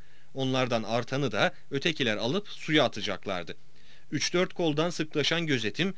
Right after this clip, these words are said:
kısa sürede sonuç verdi. Her oğlanı Nil'de boğmaya başladılar.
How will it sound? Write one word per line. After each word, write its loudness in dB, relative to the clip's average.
kısa 0
sürede 0
sonuç -2
verdi. -2
Her 6
oğlanı 4
Nil'de 2
boğmaya 4
başladılar. -2